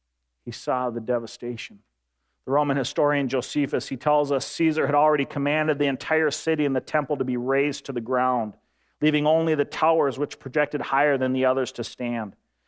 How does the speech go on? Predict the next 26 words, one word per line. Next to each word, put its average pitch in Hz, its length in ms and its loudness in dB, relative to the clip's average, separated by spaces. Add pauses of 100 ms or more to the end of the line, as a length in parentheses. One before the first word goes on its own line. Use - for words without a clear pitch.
(160)
and 127 100 0
part 165 220 4
of 151 40 4
the 147 80 4
wall 151 360 6
which 143 140 0
enclosed 151 420 0
the 143 80 -6
city 147 320 0
on 135 80 0
the 131 80 0
west. 135 360 2
This 151 160 -4
was 156 140 -4
to 147 80 -6
be 139 140 0
an 135 80 0
encampment 143 500 -4
for 139 120 -6
the 123 60 -4
troops 147 440 -4
which - 160 -12
would 120 120 -12
be 131 80 -4
left 127 300 0
behind. 123 480 -2